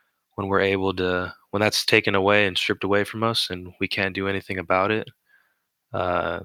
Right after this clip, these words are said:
there's only kinda one way to turn. That's to, back to God. So, you know, it all comes kinda, it, it all comes back full circle to just realizing that, um, there's a lot more to life than our passions and desires and stuff. And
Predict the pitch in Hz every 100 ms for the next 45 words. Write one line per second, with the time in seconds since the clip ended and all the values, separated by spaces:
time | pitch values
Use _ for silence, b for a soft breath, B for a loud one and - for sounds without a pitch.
0 | - 98 95 92 87 98 90 87 90 87
1 | 87 85 - 92 87 87 85 - - -
2 | - _ _ - 101 - 98 95 - 92
3 | 98 95 92 - 98 92 B B B B
4 | B - 120 113 123 131 - 117 110 -
5 | 110 104 _ - - - - 120 131 123
6 | 110 101 98 - 95 95 101 98 101 104
7 | - _ - 101 95 92 98 92 92 92
8 | 92 92 90 87 - b b b b b
9 | _ - - - 87 90 90 _ 101 95
10 | 90 90 92 90 85 82 82 80 - 85
11 | 85 85 - b b b b _ - -
12 | - 90 82 87 85 85 85 82 85 82
13 | 82 87 - 87 85 - 92